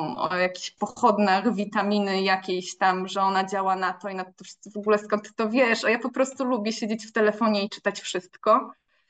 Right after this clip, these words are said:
albo czytać różnego rodzaju książki. Więc tak, no mam w sobie coś takiego, faktycznie mogę być taką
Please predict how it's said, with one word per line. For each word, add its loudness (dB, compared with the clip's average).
albo 4
czytać -2
różnego -4
rodzaju 0
książki. -6
Więc 4
tak, 2
no 8
mam 6
w -6
sobie -4
coś -6
takiego, -2
faktycznie -4
mogę -2
być -8
taką -4